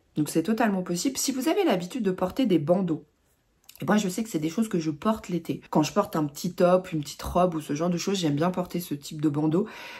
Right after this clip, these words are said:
Ça n'a pas un maintien de dingue, mais par contre, ça a au moins le mérite d'avoir quand même un petit maintien et d'être bien. Euh, de toute façon, a priori, je pense que vous l'avez remarqué,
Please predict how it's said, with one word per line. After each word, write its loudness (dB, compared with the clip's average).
Ça 6
n'a 6
pas 6
un 6
maintien 0
de 2
dingue, 0
mais 2
par 2
contre, 0
ça -2
a 2
au 6
moins 8
le 2
mérite 2
d'avoir -4
quand 4
même 6
un 2
petit -4
maintien 0
et 8
d'être 6
bien. 2
Euh, 0
de 4
toute -4
façon, 0
a -2
priori, 0
je -8
pense -2
que -6
vous -2
l'avez 0
remarqué, 2